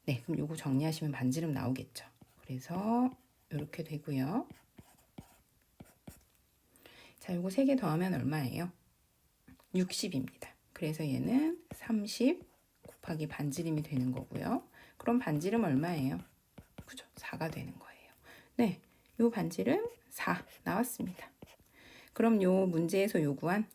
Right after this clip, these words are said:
삼각형 아이에이비의 넓이 구할 수 있겠네요. 얘 넓이는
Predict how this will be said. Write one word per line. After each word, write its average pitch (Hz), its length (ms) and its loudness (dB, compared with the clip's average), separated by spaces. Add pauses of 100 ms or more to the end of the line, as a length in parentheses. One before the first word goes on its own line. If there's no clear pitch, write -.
(160)
삼각형 214 580 0
아이에이비의 165 720 0
넓이 143 540 0
구할 143 240 -6
수 - 160 -8
있겠네요. 143 480 -4 (3000)
얘 165 160 -2
넓이는 165 840 -2